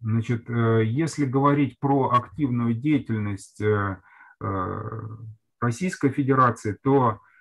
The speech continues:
э, она ведется в рамках трех исследовательских комиссий. Это одиннадцатая исследовательская комиссия,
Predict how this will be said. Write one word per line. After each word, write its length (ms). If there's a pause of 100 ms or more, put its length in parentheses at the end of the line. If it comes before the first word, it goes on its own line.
(180)
э, 80
она 320
ведется 500
в 80
рамках 460
трех 320
исследовательских 840
комиссий. 640
Это 400
одиннадцатая 600
исследовательская 720
комиссия, 720